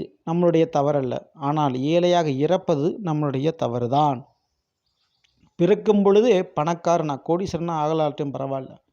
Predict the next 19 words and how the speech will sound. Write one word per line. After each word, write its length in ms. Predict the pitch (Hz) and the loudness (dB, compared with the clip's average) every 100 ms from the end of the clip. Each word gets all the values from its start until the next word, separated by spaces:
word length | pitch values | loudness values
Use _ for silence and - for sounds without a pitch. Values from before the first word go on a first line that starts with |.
| _ _ _ | _ _ _
ஆனால் 260 | 156 170 147 147 | -6 -4 -2 -2
இறக்குவதற்குள் 960 | 185 214 - 226 190 165 139 - 156 - _ _ _ _ _ 160 | -2 -2 -4 -2 0 -2 -4 -4 -4 -4 _ _ _ _ _ -2
முடிந்தளவு 640 | 185 254 254 247 240 220 151 | 2 4 4 6 6 4 0
பணத்தையும் 680 | 170 196 196 185 156 147 | -2 -2 -2 -4 -2 -4
பெயர் 320 | 165 196 226 226 | 0 2 2 0
புகழையும் 600 | 190 175 175 156 147 120 _ _ _ | -2 0 0 0 -4 -6 _ _ _
நல்ல 360 | - 160 196 208 | -8 -4 0 2
ஒரு 160 | 175 156 | 2 2
உறவுகளை 440 | 180 208 185 185 | 2 2 0 0
நாம் 200 | 151 139 | -4 -6
சம்பாதிக்கிறது 720 | 151 165 196 190 185 160 160 | -8 -2 0 0 0 -4 -4
ரொம்ப, 120 | 143 143 | -4 -4
ரொம்ப 200 | 147 131 | -6 -8
முக்கியம். 360 | 127 - - _ _ _ _ _ _ - | -12 -16 -20 _ _ _ _ _ _ -14
அப்படிப்பட்ட 600 | 131 135 254 254 208 190 | -12 -4 0 0 0 -2
அந்த 160 | 175 147 | -2 -2
வாய்ப்பு 540 | 131 170 262 320 - 240 - 170 | -2 0 2 0 -2 -2 -2 -4
எல்லாருக்கும் 540 | 226 285 240 202 190 | -4 -2 -2 -2 -2
கிடைக்குமா 460 | 160 160 160 151 | -2 -2 -2 -4